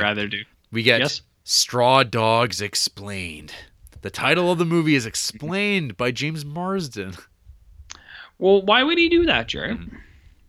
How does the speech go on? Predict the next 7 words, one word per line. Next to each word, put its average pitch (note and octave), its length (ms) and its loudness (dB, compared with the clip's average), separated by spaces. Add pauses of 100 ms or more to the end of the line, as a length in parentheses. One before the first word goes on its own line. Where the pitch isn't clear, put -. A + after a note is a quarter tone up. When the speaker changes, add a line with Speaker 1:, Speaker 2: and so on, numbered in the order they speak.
(120)
Speaker 2:
Oh, B2+ 260 4 (220)
and A#2+ 120 -6
another B2+ 420 -2
all A2+ 200 -8
caps A2 380 -8
note, A2 240 -2 (480)
th-, - 100 -20